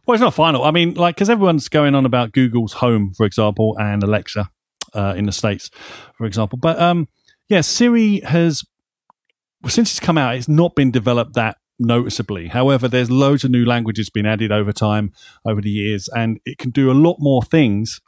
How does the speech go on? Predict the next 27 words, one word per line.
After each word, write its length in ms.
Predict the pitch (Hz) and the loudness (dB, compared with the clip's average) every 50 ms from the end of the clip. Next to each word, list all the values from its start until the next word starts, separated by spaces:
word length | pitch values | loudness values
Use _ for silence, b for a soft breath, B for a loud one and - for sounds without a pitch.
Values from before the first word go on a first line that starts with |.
| - - - | -10 -2 0
through 320 | 131 123 120 117 113 - _ _ _ _ _ - | 2 4 4 2 2 -2 _ _ _ _ _ -2
various 260 | - 131 127 123 107 117 | 0 2 2 2 2 2
languages 600 | 127 143 160 151 131 - 117 107 104 101 - - | 2 2 2 0 0 0 0 -2 -2 -2 -4 -2
than 340 | 120 117 110 113 110 110 _ _ - - | 0 0 0 0 -2 -4 _ _ -2 -2
the 80 | 117 | 0
other 160 | 135 135 147 | 0 0 -2
two. 280 | - - 120 113 104 101 - | -2 -2 -2 -2 -2 -2 -2
Well, 260 | 110 101 85 90 - _ _ _ - | -2 -2 -2 -4 -10 _ _ _ -4
definitely 260 | 123 113 - - 113 113 | -2 -2 -2 -2 -2 0
the 80 | 117 | 0
other 160 | 131 120 117 | 0 0 0
one. 240 | 107 110 117 113 92 | 0 0 0 0 -2
There's 220 | 90 98 107 107 120 | -2 -4 -2 0 0
only 180 | 123 120 110 | 2 2 0
actually 240 | 110 104 - - 110 | 0 -2 -2 -2 -2
one 280 | 98 95 110 113 110 107 | -2 0 0 0 0 0
that's 120 | 98 95 | 0 0
out 200 | 120 117 117 98 | 0 0 0 0
at 40 | 92 | -2
the 60 | 98 | -2
moment, 340 | 92 95 87 87 87 82 - B B B B B B B B | -4 -4 -4 -4 -6 -8 -10 B B B B B B B B
but 180 | 120 113 104 | -4 -2 -2
we're 120 | - 117 113 | -4 -6 -4
waiting 280 | 113 143 139 120 117 | -2 0 -2 -2 -2
to 60 | 110 - | -6 -4
see 180 | - 127 117 | -2 -2 -2
where 320 | 107 107 110 107 104 95 | -2 -2 -2 -2 -4 -4